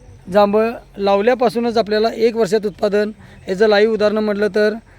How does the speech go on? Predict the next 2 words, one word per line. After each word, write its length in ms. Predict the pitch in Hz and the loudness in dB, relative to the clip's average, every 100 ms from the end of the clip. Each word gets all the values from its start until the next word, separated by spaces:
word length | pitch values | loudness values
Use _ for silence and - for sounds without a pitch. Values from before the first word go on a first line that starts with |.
| - - - - - | -20 -20 -20 -20 0
संभाजीनगरचे 1900 | 202 202 226 233 233 214 156 - _ - - - - - - - 220 233 240 - - | 2 6 4 4 6 6 4 -4 _ -20 -20 -20 -20 -20 -6 6 6 6 2 -10 -16
शिक्षक 480 | 185 202 - 226 202 | -6 0 4 4 2